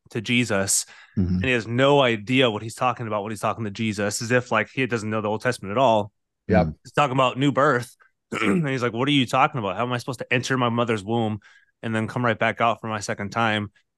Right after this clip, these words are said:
Speaker 1: And then Jesus talks to him about the serpent that's laid upon the pole, which I think is John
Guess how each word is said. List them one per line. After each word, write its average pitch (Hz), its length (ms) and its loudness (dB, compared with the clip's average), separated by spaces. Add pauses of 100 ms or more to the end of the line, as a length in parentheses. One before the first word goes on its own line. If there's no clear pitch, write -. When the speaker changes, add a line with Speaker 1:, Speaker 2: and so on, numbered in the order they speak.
(160)
Speaker 1:
And 117 160 0
then 113 120 2
Jesus 113 260 0
talks 131 340 0
to 127 80 0
him 117 60 2
about 110 360 0
the 113 80 -6
serpent 123 440 -2
that's 113 180 -4
laid 113 240 0
upon 107 340 -2
the 95 60 -6
pole, 123 500 2
which 117 140 -4
I 107 120 -6 (340)
think 143 220 0
is 110 320 -2 (400)
John 120 480 0